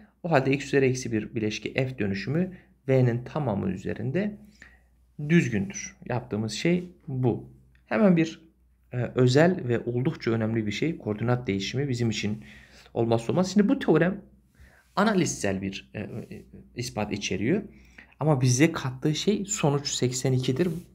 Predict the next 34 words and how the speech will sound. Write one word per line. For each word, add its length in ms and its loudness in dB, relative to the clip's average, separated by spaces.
Bu 80 0
arada 220 4
bu 80 0
İngilizce 380 2
kelimelerle 520 2
ilgili 200 2
hemen 180 0
hemen 200 0
her 200 4
videoda 300 -2
açıklama 420 -4
yapıyorum. 520 -2
E, 320 -4
kullandığım 460 2
yazılım 340 4
programının 520 2
bir, 260 -8
bana 240 0
bir 280 -8
artısı 400 -4
mı 120 2
diyelim, 320 2
eksisi 360 -6
mi 140 -4
diyelim, 300 -4
koroları 560 -2
bir, 120 -10
bir 200 -4
sonuç. 520 -2
Hemen 240 0
ifade 340 2
edelim. 360 -4
M 240 8
bir 300 2